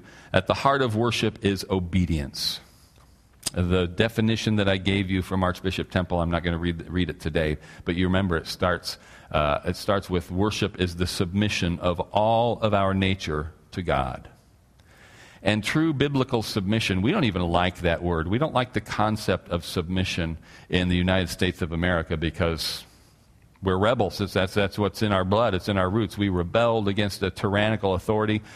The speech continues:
We're not going to submit. We're going to be a free, autonomous people. And there's some good in that, and there's some bad in that. Uh, and, and we're seeing more and more of the bad now with, with individual rights are absolutely the pinnacle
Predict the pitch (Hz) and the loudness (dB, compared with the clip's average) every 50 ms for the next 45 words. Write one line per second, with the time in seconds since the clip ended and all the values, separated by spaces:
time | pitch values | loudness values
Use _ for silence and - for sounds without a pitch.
0 | - - - - 101 101 101 107 110 - - 110 104 101 98 - - 98 90 - | -20 -8 -4 0 0 2 2 2 2 0 0 -2 0 0 -2 -2 -2 -4 -4 -4
1 | - - - 101 90 101 101 98 - 104 104 92 98 104 98 95 87 90 92 85 | -6 -6 -4 -2 0 2 0 0 0 0 -2 0 0 0 0 0 0 0 0 0
2 | 80 - - - 117 120 117 110 101 90 90 92 - - - 120 120 117 104 95 | 0 -2 -4 -2 0 0 2 2 2 0 0 -2 -4 -2 0 0 2 2 0 -2
3 | 92 - - - - 117 - - 95 85 - - - - - - - 95 101 101 | -2 -4 -6 -4 -4 -2 -2 -2 -4 -4 -4 -10 -20 -20 -10 -4 -2 0 0 0
4 | 101 98 - - - 101 101 98 110 113 113 113 113 107 110 107 107 107 104 101 | 0 -2 -2 -2 0 0 0 2 2 2 2 2 2 2 2 2 2 2 2 2
5 | 98 101 98 92 - - - 98 98 92 101 107 113 123 120 107 92 90 87 87 | 2 2 0 0 -2 -2 0 0 2 2 2 4 4 4 2 2 0 0 0 0
6 | 85 85 - - - - - - - - 90 90 87 85 92 95 95 92 92 87 | 0 0 -2 -6 -18 -20 -20 -14 -4 0 2 2 4 4 2 2 2 0 0 -2
7 | - 98 95 92 90 80 87 92 95 95 87 - - - 120 107 104 104 107 104 | -2 0 0 0 -2 -4 -2 -2 0 0 0 -2 0 0 2 2 2 2 2 2
8 | 107 104 101 104 101 101 101 98 87 90 92 87 82 104 117 135 127 110 101 98 | 2 0 0 0 0 0 0 0 -2 -2 -2 0 0 2 2 2 2 0 0 0
9 | 104 110 131 147 - - 92 85 82 - - 87 90 95 92 90 - - - 127 | 0 0 0 0 -2 -2 -4 -4 -6 -6 -6 -4 -2 -2 -2 -2 -4 -4 -2 0
10 | 131 147 143 131 123 113 123 127 120 110 120 110 107 104 101 110 120 123 110 101 | 2 2 2 2 2 2 0 0 0 0 0 0 0 2 2 2 2 2 0 -2
11 | - - - - 98 95 87 - 101 110 113 113 - - 107 101 110 117 120 98 | -4 -6 -2 0 0 0 2 2 0 0 0 -2 -4 -6 -2 -2 -2 -2 0 0
12 | 95 95 95 - - - - - - - - 92 90 117 117 120 117 107 110 110 | 0 0 -2 -4 -10 -20 -20 -18 -16 -12 -6 0 2 4 4 4 4 2 2 0
13 | 120 117 - - - - - - - - - - - - - _ _ - _ - | -2 -4 -8 -14 -20 -20 -20 -20 -20 -20 -20 -20 -20 -20 -20 _ _ -20 _ -4
14 | - - 139 139 131 113 - 95 85 85 98 - | 0 2 2 2 2 0 0 -2 -2 -2 -6 -10